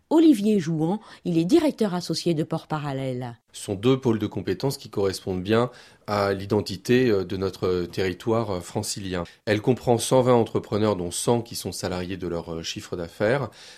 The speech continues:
Speaker 2: onze associés dont la majorité sont des entrepreneurs, euh, salariés de la coopérative, et son chiffre d'affaires en deux mille onze sera d'environ deux millions deux cent mille euros.
Speaker 1: En somme, et contrairement à un salarié classique, le membre d'une coopérative d'activité et d'emploi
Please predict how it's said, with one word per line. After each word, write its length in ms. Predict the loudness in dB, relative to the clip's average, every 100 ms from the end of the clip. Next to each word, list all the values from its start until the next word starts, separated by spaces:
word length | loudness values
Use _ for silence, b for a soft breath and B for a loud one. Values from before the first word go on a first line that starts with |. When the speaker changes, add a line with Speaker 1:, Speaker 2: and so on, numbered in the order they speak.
| B
Speaker 2:
onze 220 | -2 2 2
associés 580 | 2 0 -2 -2 0
dont 140 | 0 -2
la 100 | 0
majorité 500 | 0 0 -4 -4 -6
sont 220 | -2 -2
des 160 | 0 -2
entrepreneurs, 760 | -4 -8 -10 -8 -6 -6 -6
euh, 160 | -10 -10
salariés 480 | -4 -4 -4 -6 -8
de 100 | -8
la 100 | -10
coopérative, 760 | -12 -12 -12 -12 -10 -8 -8 B B B -8
et 80 | -4
son 180 | -2
chiffre 360 | 0 0 0 0
d'affaires 480 | 0 -2 0 0 0
en 100 | -2
deux 120 | -6
mille 160 | -4 0
onze 180 | 2
sera 360 | 0 2 2 2
d'environ 540 | -4 -6 -4 -4 -2 -2
deux 160 | -2
millions 500 | -6 -4 -2 -2 -4
deux 120 | -6 -8
cent 160 | -8
mille 160 | -6 -6
euros. 220 | -8 -10 B B
Speaker 1:
En 120 | -4
somme, 400 | 0 0 2 0 0
et 100 | -2
contrairement 600 | 0 -4 -2 -2 -2 -4 -6
à 60 | -6
un 180 | -6 -6
salarié 480 | -4 -2 -2 -2
classique, 500 | -2 -4 -2 0 0 0 B B B
le 160 | -2 2
membre 380 | 4 4 4 0
d'une 220 | 0 -2
coopérative 760 | 0 0 0 -4 -4 -2 -4 -2
d'activité 680 | -4 -2 -2 -2 -2 -2
et 60 | 0
d'emploi 460 | -2 -4 -2 -2